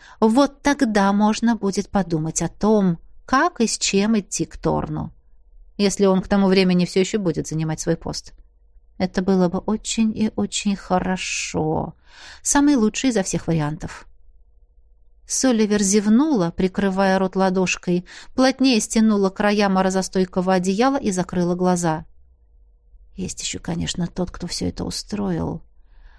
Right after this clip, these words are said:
Но если Хэтфингер мертва, и его план осуществился, она ему больше не нужна. Убивать ее, Соливер, смысла нет.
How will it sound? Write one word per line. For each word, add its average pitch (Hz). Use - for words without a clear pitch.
Но 240
если 262
Хэтфингер 190
мертва, 185
и -
его 165
план 180
осуществился, -
она 160
ему 175
больше -
не 233
нужна. 254
Убивать 277
ее, 240
Соливер, 196
смысла 214
нет. 220